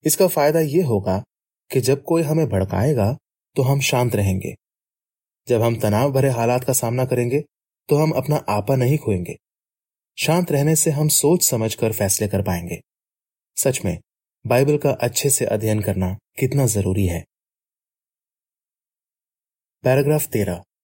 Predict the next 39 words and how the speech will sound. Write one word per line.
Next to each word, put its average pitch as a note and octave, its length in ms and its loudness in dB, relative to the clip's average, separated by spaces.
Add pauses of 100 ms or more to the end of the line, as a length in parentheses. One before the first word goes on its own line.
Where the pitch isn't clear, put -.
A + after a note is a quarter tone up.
(220)
सवाल, G2+ 420 0 (680)
हमें C#3+ 220 2
बाइबल A#2 280 2
में D#3 140 2
दिए D3 160 2
लोगों A#2+ 320 2
के C3+ 180 0
उदाहरणों A#2+ 540 0
पर G#2 240 -2 (320)
क्यों F#3 200 2
ध्यान A#2+ 280 0
देना G2+ 220 2
चाहिए? F2+ 440 -4 (1900)
कभी-कभी G3+ 400 4
गलती C3+ 360 2
करने D#3 280 0
के D#3 120 0
बाद A#2 340 -2
ही C#3 140 -2
हमें A#2+ 220 0
एहसास G#2 460 0
होता G2+ 180 -2
है F#2+ 240 -2 (480)
कि C#3 80 0
हमें C#3 200 4
वो D3 120 2
काम B2 240 -2
नहीं A2 260 2
करना F#2+ 300 -2
चाहिए F2+ 320 -2
था। - 220 -6 (1000)
लेकिन E3 240 2
खुद F3+ 260 0
गलती D#3 340 0
करके B2+ 320 -2
सीखने A2+ 340 -2
से G#2 140 -2
अच्छा G2 300 -4
है G2+ 240 0